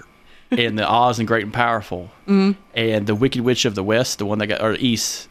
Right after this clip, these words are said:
Speaker 1: the one that got killed,
Speaker 2: Mm-hmm.
Speaker 1: was Rachel Weisz. I'm just,
Speaker 2: <laughs>
Speaker 1: God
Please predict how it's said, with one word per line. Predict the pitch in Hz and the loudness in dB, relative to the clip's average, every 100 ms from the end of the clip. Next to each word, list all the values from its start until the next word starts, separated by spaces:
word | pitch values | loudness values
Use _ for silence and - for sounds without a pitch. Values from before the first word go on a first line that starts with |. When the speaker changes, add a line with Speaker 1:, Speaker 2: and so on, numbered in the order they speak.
| - | -8
Speaker 1:
the | |
one | 110 | -4
that | 110 | -2
got | 107 | -2
killed, | - 120 127 131 - | -2 0 0 -2 0
Speaker 2:
Mm-hmm. | 214 208 202 - - | 2 0 -4 -14 -12
Speaker 1:
was | 98 | -4
Rachel | 110 107 98 | -2 0 0
Weisz. | 98 117 - - - _ _ _ - | 0 -2 -6 -16 -20 _ _ _ -20
I'm | 101 | -20
just, | 104 _ _ _ _ _ _ _ _ _ 226 - 320 330 480 | -20 _ _ _ _ _ _ _ _ _ -4 2 2 4 0
Speaker 2:
<laughs> | 480 - | 0 2
Speaker 1:
God | 160 180 131 98 | 4 4 4 -2